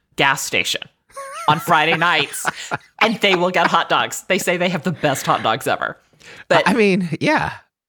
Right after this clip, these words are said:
Speaker 2: there are some good dogs out there.
Speaker 1: Yeah, give them the choice. They'll also go for burgers.
Speaker 2: Interesting. My dad was a giant hot dogs fanatic,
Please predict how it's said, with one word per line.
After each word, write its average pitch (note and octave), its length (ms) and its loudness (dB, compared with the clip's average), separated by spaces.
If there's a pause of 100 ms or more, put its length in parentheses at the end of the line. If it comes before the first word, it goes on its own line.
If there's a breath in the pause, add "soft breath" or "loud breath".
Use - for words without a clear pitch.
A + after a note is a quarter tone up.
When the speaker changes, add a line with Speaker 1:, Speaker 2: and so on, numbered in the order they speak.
(260)
Speaker 2:
there C#3 220 -2
are A3 60 2
some B3+ 200 -4
good F#3 200 0
dogs D3 360 2
out F#2 220 2
there. F2 240 -2 (340 loud breath)
Speaker 1:
Yeah, F3 200 2 (180)
give G#3 220 0
them A3+ 220 2
the G#3+ 100 0
choice. F#3 320 0 (180)
They'll D3+ 200 2
also A#2 280 0
go F2+ 140 -6
for - 120 -8
burgers. - 520 -8 (180)
Speaker 2:
Interesting. C#3 680 -6 (160)
My G2+ 160 -2
dad G2+ 260 -2
was F2+ 140 -8
a D#2+ 80 -6 (100)
giant E2+ 440 -8
hot - 200 -16
dogs - 360 -12
fanatic, - 600 -14